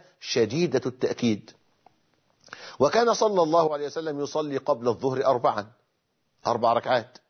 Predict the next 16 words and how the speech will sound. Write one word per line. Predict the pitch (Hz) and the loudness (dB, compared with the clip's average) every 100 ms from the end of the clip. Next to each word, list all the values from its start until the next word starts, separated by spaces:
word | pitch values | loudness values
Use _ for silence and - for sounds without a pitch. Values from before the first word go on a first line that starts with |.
| _ _ _ - | _ _ _ 0
وأحياناً | 107 - 131 139 | 2 4 2 2
يصلي | 123 107 104 127 127 | 0 0 0 2 0
ركعتين، | 131 123 123 123 107 _ _ _ _ _ _ _ _ - | 0 -2 0 -2 -2 _ _ _ _ _ _ _ _ 0
وكان | 101 135 151 151 | 2 4 4 4
يصلي | 147 143 - 143 147 143 139 | 2 0 2 0 2 0 0
بعد | 107 143 107 117 | 2 2 0 0
الظهر | 135 151 127 139 131 | -2 0 0 0 4
ركعتين، | 127 131 113 127 139 120 95 _ _ _ _ _ _ _ _ - _ _ _ _ _ _ _ _ _ _ _ _ | 4 2 0 0 0 0 -4 _ _ _ _ _ _ _ _ -20 _ _ _ _ _ _ _ _ _ _ _ _
وكان | 131 127 202 226 208 | 0 4 4 6 4
يصلي | 175 233 240 220 | 6 2 4 2
بعد | 185 190 196 | 2 2 2
المغرب | 196 180 196 185 180 165 | 0 2 2 4 2 2
ركعتين، | 160 160 147 147 123 82 _ _ _ _ _ _ _ | 2 2 0 0 -2 -4 _ _ _ _ _ _ _
وبعد | 101 117 226 123 135 143 | 2 4 4 2 0 0
العشاء | 127 113 117 - 143 113 | -2 -4 -2 0 2 2
ركعتين. | 117 117 90 90 76 | 2 2 -2 -2 -8